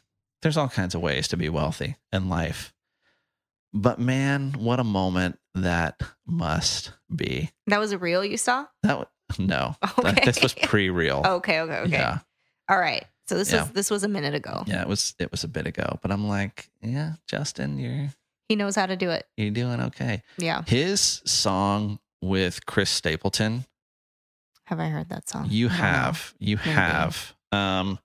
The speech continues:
Speaker 1: I don't know if I can play it right now or not?
Speaker 2: You gonna
Speaker 1: Let's
Speaker 2: get
Speaker 1: see. We'll keep talking.
Speaker 2: copyrighted.
Speaker 1: Um,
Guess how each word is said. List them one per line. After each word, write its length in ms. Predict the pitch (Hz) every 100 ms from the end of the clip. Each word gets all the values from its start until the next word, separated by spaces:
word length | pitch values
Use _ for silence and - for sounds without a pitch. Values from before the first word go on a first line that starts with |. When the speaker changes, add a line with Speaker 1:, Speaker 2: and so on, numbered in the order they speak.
| _ _ _ _
Speaker 1:
I 40 | 160
don't 40 |
know 60 | 240
if 120 | -
I 60 | 104
can 280 | 95 87 - _ _ _
play 440 | - - 87 95 117
it 100 | -
right 160 | 92 -
now 200 | 90 92
or 80 |
not? 280 | 80 92 76
Speaker 2:
You 60 | 208
gonna 120 | 143
Speaker 1:
Let's 120 | 98
Speaker 2:
get 100 | -
Speaker 1:
see. 60 | 87
We'll 100 | 147
keep 160 | 208 185
talking. 0 |
Speaker 2:
copyrighted. 440 | 175 170 165 170 190 - - _ -
Speaker 1:
Um, 340 | 113 95 87